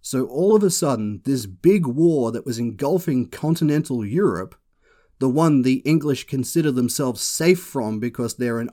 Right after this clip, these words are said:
island that hadn't been invaded since the Vikings, the war was suddenly in their capital city, and it was being brought to them by a German bomber named the Gotha.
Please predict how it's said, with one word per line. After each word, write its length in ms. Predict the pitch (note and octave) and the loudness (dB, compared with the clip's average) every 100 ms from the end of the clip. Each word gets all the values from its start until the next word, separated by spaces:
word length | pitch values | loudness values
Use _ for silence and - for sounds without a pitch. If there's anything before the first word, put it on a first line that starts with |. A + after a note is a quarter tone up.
| - | -4
island 500 | C#3 D3 C3+ A2+ G2+ | 0 0 0 -2 -4
that 140 | - | -6
hadn't 300 | C3+ B2+ A#2+ | -4 -2 -2
been 200 | C3 B2+ | 0 -2
invaded 540 | A2+ G2+ A#2+ C3 B2 | -2 -4 -2 0 -2
since 260 | G#2 B2+ A2+ | -4 -6 -6
the 120 | A2 | -8
Vikings, 800 | F#2 G#2 D3+ E3 G2 E2+ A#2 - _ _ _ _ _ _ _ | -8 -4 -4 -4 -6 -8 -10 -12 _ _ _ _ _ _ _
the 160 | A2+ D3 | -2 -2
war 500 | C#3+ D#3+ G#3 A3+ F#3 | 0 2 4 4 4
was 200 | C3+ C3+ | 0 -2
suddenly 760 | - - F#3 G3 E3 B2 A#2+ - | -6 -2 0 2 4 2 0 0
in 260 | D3+ C#3+ | 0 2
their 300 | B2 E3+ G3 | 2 2 2
capital 640 | F#3 - F3 F3 E3 C#3+ | 0 -4 -4 0 0 -2
city, 640 | B2 - G3 G#3+ G#2 - _ _ _ _ - | -6 -4 -2 -2 -4 -12 _ _ _ _ -4
and 100 | D3 | -2
it 60 | |
was 140 | D#3+ B2 | 0 2
being 340 | F#2+ F3+ D3+ | 6 6 6
brought 360 | G#2 B2 G3 G#3 | 2 0 0 0
to 120 | - | -2
them 300 | A#2 B2 E3 _ | -2 -2 -4 _
by 220 | C3+ C#3 C3 | -2 -2 -2
a 140 | B2+ | -4
German 600 | G#2 - C#3+ E3 F#3 F#3 | -4 0 4 6 6 2
bomber 500 | A#2+ C3 C3 G#2+ G2 - _ | 0 0 0 -2 -6 -14 _
named 560 | A2+ C3 C3+ C3 - G#2+ | -2 0 2 0 -4 -4
the 100 | C3+ | -2
Gotha. 600 | A#2+ - D#3 D3+ - G2 | -2 2 2 2 0 -8